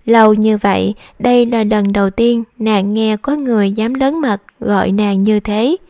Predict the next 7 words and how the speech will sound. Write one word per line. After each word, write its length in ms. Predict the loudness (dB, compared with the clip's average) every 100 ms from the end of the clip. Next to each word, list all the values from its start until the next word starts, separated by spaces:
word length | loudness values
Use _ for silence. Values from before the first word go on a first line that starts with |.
| _ _
"tiểu 280 | 0 2 0 0
tiện 260 | 0 2
nhân." 260 | 2 2 0 -4 _ _ _ _ _ _ _ _ _ _ _
"Quý 240 | 4 6 6
phi 260 | 4 4
nương 260 | 4 2 4
nương, 280 | 4 2